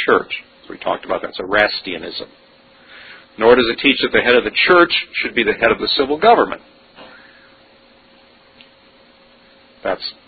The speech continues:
papacy. But it does teach that God is sovereign over all areas of life, including the state. The Bible teaches God is sovereign over all areas of life, including the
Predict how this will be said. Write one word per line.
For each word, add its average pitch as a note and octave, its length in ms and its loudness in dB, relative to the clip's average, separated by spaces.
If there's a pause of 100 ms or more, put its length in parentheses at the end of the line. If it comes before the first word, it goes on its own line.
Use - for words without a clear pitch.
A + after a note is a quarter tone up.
papacy. - 500 -2 (2250)
But B2 100 4
it A2+ 140 4
does A#3+ 340 6
teach D#3+ 200 6 (100)
that C3 180 2
God D3+ 320 6
is B2+ 140 0 (100)
sovereign C3 380 4
over A2+ 280 4
all G#2+ 240 6
areas G2+ 380 4
of A#2 100 -8
life, F3+ 320 4 (220)
including F#2+ 500 -6
the A2+ 100 -8
state. - 420 -2 (760)
The F2 80 -8
Bible F#2 220 -4
teaches - 360 -10
God F2 180 0
is - 140 -8
sovereign F#2 360 -4
over G2+ 240 -8
all F2 160 -2
areas G#2 280 -6
of B2+ 80 -8
life, G2+ 320 0
including A2 460 -6
the A#2+ 80 -10